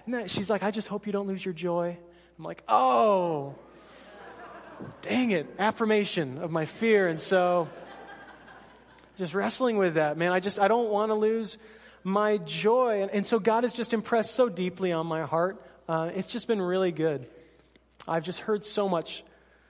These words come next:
that, uh, of God just saying, "Hey, nothing anybody says about you matters as much as what God says about you." And there's a lot of people that have done, um, some really horrible things because of what people have said about them.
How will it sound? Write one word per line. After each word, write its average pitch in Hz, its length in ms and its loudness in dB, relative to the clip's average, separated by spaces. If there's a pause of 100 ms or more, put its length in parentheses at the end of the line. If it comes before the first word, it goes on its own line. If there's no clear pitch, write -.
(180)
that, 160 360 -4
uh, 165 320 -2 (180)
of 208 280 0
God 208 200 4
just 208 160 -2
saying, 208 200 0
"Hey, 185 100 0
nothing 208 420 0
anybody 190 300 0
says 175 260 0
about 156 280 -2
you 156 80 -4
matters 156 300 -2
as 147 120 -10
much 147 200 -6
as 139 60 -12
what 143 140 -4
God 135 240 -4
says 139 220 -6
about 139 300 -10
you." 170 160 -14 (920)
And 160 280 -2
there's 196 120 0
a 240 40 4
lot 226 160 4
of 220 80 -4
people 220 240 -2
that 190 100 2
have 160 100 -6
done, 175 360 -2 (320)
um, 165 260 -10
some 170 240 -8
really 185 180 -2
horrible 170 320 -2
things 147 500 -6
because 160 320 -8
of 143 60 -8
what 156 140 -6
people 160 240 -6
have 147 120 -4
said 147 400 -4 (260)
about 147 360 -2
them. 131 300 -6